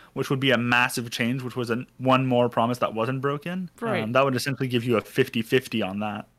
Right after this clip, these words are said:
Speaker 1: <laughs>
Speaker 2: Yeah, but I feel like that's why political promises are seen as, like,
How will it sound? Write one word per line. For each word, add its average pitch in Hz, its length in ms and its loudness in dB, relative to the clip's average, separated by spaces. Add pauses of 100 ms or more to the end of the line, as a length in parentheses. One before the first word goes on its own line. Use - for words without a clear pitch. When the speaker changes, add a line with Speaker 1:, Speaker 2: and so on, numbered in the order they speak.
Speaker 1:
<laughs> - 120 -14 (280)
Speaker 2:
Yeah, 160 380 0 (100)
but 202 240 -2
I 226 120 4
feel 269 220 -8
like 311 260 -4
that's 170 320 2 (220)
why 143 600 -2
political 160 480 -6
promises 147 840 -6
are 143 200 -14
seen 156 360 -6
as, 147 240 -6
like, 143 340 -8